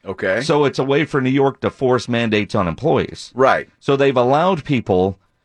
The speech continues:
Speaker 2: to, unvaccinated, you can go to a restaurant and sit inside. You can go to a concert.
Speaker 1: Mm-hmm.
Speaker 2: You can go to the movie theater.
Speaker 1: Right.
Speaker 2: You can go to a basketball game. So Kyrie, who's unvaccinated,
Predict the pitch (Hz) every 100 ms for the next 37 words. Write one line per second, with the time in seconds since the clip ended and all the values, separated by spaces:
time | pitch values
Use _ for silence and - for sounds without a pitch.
0 | _ _ 135 127 117 107 90 _ _ 107
1 | 104 _ _ _ _ _ _ _ 131 151
2 | 147 147 143 156 131 127 143 131 - _
3 | _ 101 113 117 104 120 139 139 131 127
4 | - 135 107 - 120 113 - 98 80 -
5 | - _ _ 104 110 104 113 131 - 170
6 | 127 - 85 104 104 110 135 120 117 143
7 | 165 175 180 131 90 95 82 - 92 92
8 | 135 127 131 101 98 123 156 135 - 87
9 | 78 - - - - _ _ _ _ _
10 | _ _ - 160 143 170 180 139 110 135
11 | 143 131 151 117 95 80 - 82 76 80
12 | 113